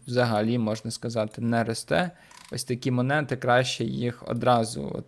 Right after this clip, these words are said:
тут закривати. Якщо ви бачите, що вони дійсно не хочуть рости, їх краще закрити і перезайти ще раз знизу.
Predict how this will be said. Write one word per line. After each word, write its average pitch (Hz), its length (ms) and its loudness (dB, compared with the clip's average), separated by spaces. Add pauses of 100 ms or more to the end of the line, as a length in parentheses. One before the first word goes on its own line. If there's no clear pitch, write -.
(120)
тут 135 300 -2
закривати. 127 720 2
Якщо 120 260 -4
ви 117 80 0
бачите, 120 420 0
що - 160 -6
вони 117 200 -2
дійсно 127 440 -4 (480)
не 123 80 -4
хочуть - 420 -4
рости, 131 340 -4
їх 131 260 -2 (260)
краще 131 420 0
закрити 202 600 0 (580)
і 156 300 2
перезайти 131 720 2
ще 131 320 4
раз 120 160 2
знизу. 113 480 -2